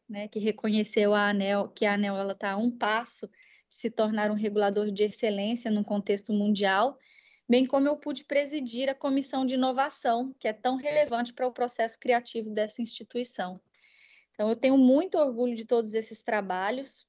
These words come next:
Um deles, inclusive, foi premiado, né, e, e virou referência para diversas instituições nacionais e internacionais por representar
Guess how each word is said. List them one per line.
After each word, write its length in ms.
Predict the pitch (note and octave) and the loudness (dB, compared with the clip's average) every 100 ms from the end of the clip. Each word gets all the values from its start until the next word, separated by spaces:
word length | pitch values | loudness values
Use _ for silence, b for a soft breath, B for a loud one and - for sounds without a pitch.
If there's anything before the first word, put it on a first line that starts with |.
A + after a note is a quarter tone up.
| _ | _
Um 180 | B3 C4+ | 2 4
deles, 320 | B3+ D4 E4 | 6 4 0
inclusive, 500 | D4+ C#4+ C#4+ B3+ C#4 | -6 -8 -10 -10 -14
foi 240 | - D4 D4 | -8 -6 -6
premiado, 760 | C#4 C4+ B3 G#3+ B3+ D#4 A#3+ | -4 0 2 0 -2 -4 -6
né, 240 | A3 A#3 | -6 -4
e, 200 | B3 G#3+ - | -4 -6 -8
e 100 | A3 | -8
virou 240 | A3+ A3 | -4 -2
referência 800 | A3 A3+ C4+ A3 G#3 B3+ A#3+ G#3+ b b b b _ | -2 -2 0 0 0 -4 -6 -12 b b b b _
para 120 | A#3 | -2
diversas 600 | A3 A3 G#3+ A#3 B3 B3+ | 0 0 0 0 0 -2
instituições 760 | B3 A#3+ - - A#3 - A3 A3 | 0 -2 -6 -8 -10 -4 -2 0
nacionais 680 | A3 A3 - G#3+ G3+ G#3 A#3 | 0 0 -2 0 2 0 0
e 40 | |
internacionais 920 | A3 A3 A3 G#3+ - G#3 F#3+ F#3+ A#3+ - | -4 -2 -2 -4 -4 -6 -4 -4 -6 -8
por 220 | - G3+ | -8 -4
representar 920 | G#3+ - G#3 G#3 G#3 G3+ G3 F#3+ F#3 | -4 0 -2 0 -4 -2 -2 -2 -6